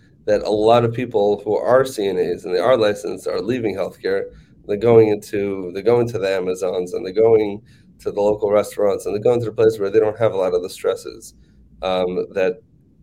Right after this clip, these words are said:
direct line, uh, caregivers have. These people who are coming into your network, into coming through your company, are really, um,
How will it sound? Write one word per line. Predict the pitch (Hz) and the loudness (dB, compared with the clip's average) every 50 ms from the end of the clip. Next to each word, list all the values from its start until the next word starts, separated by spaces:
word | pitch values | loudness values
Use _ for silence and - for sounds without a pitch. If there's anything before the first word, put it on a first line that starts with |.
| - - - _ - - | -20 -20 -20 _ -6 -2
direct | - 98 101 - 110 - - | 0 2 2 2 0 0 0
line, | 104 104 104 101 98 98 98 101 - _ _ _ _ - | 0 2 2 2 0 -2 -6 -12 -20 _ _ _ _ -6
uh, | 92 98 92 90 90 | -2 -2 0 0 -2
caregivers | 90 - - 101 98 98 95 87 90 90 87 90 | -2 -4 -4 -6 -4 -4 -4 -4 -4 -4 -4 -4
have. | 101 87 - - - - - _ _ _ _ _ - - - - - - - _ _ _ _ - _ _ _ _ _ _ _ - - - | -6 -6 -6 -8 -10 -14 -18 _ _ _ _ _ -20 -20 -20 -20 -20 -20 -20 _ _ _ _ -20 _ _ _ _ _ _ _ -20 -20 -18
These | 104 107 120 123 123 117 120 | -8 -4 -2 -2 -2 -4 -6
people | - 135 131 - 113 117 113 | -8 -8 -2 0 2 2 4
who | 113 113 | 4 4
are | 107 104 | 4 4
coming | 107 - 120 110 107 104 | 2 -2 -2 0 0 0
into | 104 104 104 - - 107 | 0 0 -2 -4 -8 -8
your | 101 101 104 101 101 98 95 95 95 98 - - _ _ _ _ _ _ _ _ _ _ - - - _ _ - - - _ _ - | -6 -4 -2 -2 0 0 0 0 0 -2 -6 -10 _ _ _ _ _ _ _ _ _ _ -20 -20 -20 _ _ -20 -20 -20 _ _ -4
network, | 107 113 120 117 110 104 98 87 90 - - - | 0 0 2 2 0 -2 -2 -2 -2 -2 -4 -8
into | - - 98 95 - 101 95 95 95 92 - - | -10 -8 -8 -6 -6 -6 -4 -4 -6 -8 -6 -4
coming | 120 107 104 104 101 104 | -2 -2 0 -2 -4 -6
through | 101 - 104 104 101 | -4 -2 -2 0 0
your | 98 98 | -2 -2
company, | - - 113 110 - 110 | -2 -2 -2 0 0 0
are | 101 104 107 | 0 2 2
really, | 113 123 123 120 117 - - - 127 131 - - _ _ - - - _ _ - _ - | 2 2 2 2 2 2 0 0 -2 -2 -4 -10 _ _ -20 -20 -20 _ _ -20 _ 0
um, | 110 113 107 104 104 101 104 98 98 101 98 - - | 2 2 2 2 2 0 0 -2 -4 -6 -10 -14 -16